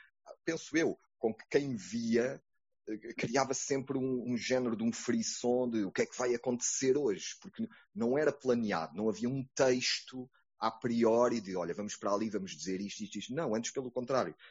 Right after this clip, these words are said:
A gente partia quase no vazio e, e a própria situação é que ditava aquilo que saía dos personagens. Muitas vezes, ou sermos detidos,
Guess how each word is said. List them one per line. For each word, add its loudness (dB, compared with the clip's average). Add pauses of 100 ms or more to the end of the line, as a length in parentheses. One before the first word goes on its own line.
(100)
A -8
gente -2
partia 2 (360)
quase 4
no 0
vazio 0 (400)
e, -2
e 6
a 4
própria 2
situação 0 (340)
é 0
que -8
ditava 0
aquilo -4
que -4
saía 0
dos -4
personagens. -2
Muitas -6
vezes, -2 (300)
ou -2
sermos 0
detidos, -4